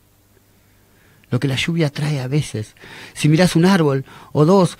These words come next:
o todos los árboles que puedas mirar al otro día del aguacero y ves sus hojas felices y ros-, brillantes,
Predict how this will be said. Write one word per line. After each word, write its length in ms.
o 120
todos 360
los 180
árboles 300
que 100
puedas 300
mirar 240
al 100
otro 280
día 180
del 140
aguacero 460
y 60
ves 160
sus 240
hojas 240
felices 680
y 60
ros-, 220
brillantes, 800